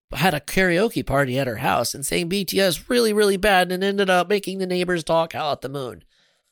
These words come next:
Sarah would find a memory for each person she could and read it to them. One by one, slowly but surely, a twinkle returned to their eyes. "It's working," Splurt noticed. "Whatever you're doing, it's working. Keep doing it."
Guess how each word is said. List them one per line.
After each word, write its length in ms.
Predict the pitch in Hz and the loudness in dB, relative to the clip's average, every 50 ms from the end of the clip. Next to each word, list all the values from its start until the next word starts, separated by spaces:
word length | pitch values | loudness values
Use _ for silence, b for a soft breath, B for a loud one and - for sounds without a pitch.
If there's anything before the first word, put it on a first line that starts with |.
| _ _ _ _ _ _ _ _ _ _ - | _ _ _ _ _ _ _ _ _ _ -8
Sarah 360 | - - 165 151 175 185 170 | -2 0 0 2 2 2 2
would 140 | 151 151 - | 0 -2 -2
find 260 | - 151 165 170 147 | 0 2 2 2 2
a 60 | 139 | 0
memory 340 | 135 151 160 156 151 139 135 | 0 0 0 2 2 0 0
for 200 | - - 123 - | 0 -2 -6 -4
each 300 | - 180 202 - - - | -2 -4 -2 -2 -2 0
person 320 | - 185 180 170 - 165 151 | 0 0 0 0 -2 -4 -4
she 160 | - - 143 | -4 -4 -4
could 400 | - - 165 147 123 107 101 - | -2 -2 0 2 2 2 0 -2
and 200 | 85 117 113 110 | -4 -6 -2 0
read 160 | 135 147 139 | 2 4 4
it 140 | 123 98 - | 2 2 0
to 120 | - 117 | -2 -4
them. 280 | 90 90 87 - - - _ _ _ _ _ _ - | -2 -4 -6 -6 -10 -16 _ _ _ _ _ _ -6
One 200 | - 170 190 196 | -2 -2 0 0
by 160 | 165 165 165 | 2 2 2
one, 480 | 156 143 151 151 139 127 127 123 123 - - | 2 2 2 2 2 2 0 -2 -4 -6 -6
slowly 640 | - - - - 147 143 160 190 190 185 175 175 175 | -6 -4 -2 0 2 4 4 4 4 4 4 2 2
but 200 | 170 170 160 - | 0 0 -2 -2
surely, 520 | - - - 175 185 170 151 147 135 113 | -2 0 2 2 2 2 2 0 0 0
a 80 | 92 - | -2 -4
twinkle 500 | - - - 160 170 175 175 - 180 151 | -4 -4 -2 -2 -4 -4 -4 -4 -4 -2
returned 460 | 143 - - - - 143 139 135 127 | -2 -4 -4 -4 -4 -4 -2 -2 -2
to 80 | 123 110 | -2 0
their 160 | 113 107 107 | 0 0 0
eyes. 500 | 113 117 110 107 98 98 92 - - - _ _ _ _ _ _ _ _ _ _ _ _ _ _ _ _ _ _ - | 0 0 -2 -2 -4 -6 -6 -8 -10 -12 _ _ _ _ _ _ _ _ _ _ _ _ _ _ _ _ _ _ -2
"It's 220 | - 160 - - 131 | -2 0 0 0 2
working," 680 | 151 165 208 226 196 - 208 190 175 151 123 107 92 | 2 2 2 2 0 -2 -2 -2 -4 -4 -6 -10 -10
Splurt 440 | - - - - - 107 95 87 73 | -8 -8 -6 -2 -2 -2 -2 -2 -2
noticed. 480 | 101 101 95 95 87 101 - - _ _ - | -4 -2 -2 -2 -2 -2 -4 -6 _ _ -6
"Whatever 280 | - 143 165 185 202 226 | -2 0 2 2 2 2
you're 200 | 214 214 208 196 | 2 2 2 2
doing, 360 | 160 226 247 262 233 208 196 | 2 2 2 2 2 2 0
it's 160 | 185 - - | -2 -2 2
working. 580 | 185 214 240 233 - - 196 170 135 113 107 - _ _ _ _ _ _ - | 2 2 2 2 2 0 0 0 -2 -6 -12 -16 _ _ _ _ _ _ -8
Keep 240 | - 190 220 220 143 | -4 -4 -4 -4 0
doing 340 | 147 190 240 262 262 247 233 | 2 2 2 2 2 0 0
it." 280 | 214 185 127 - _ | 2 0 0 -2 _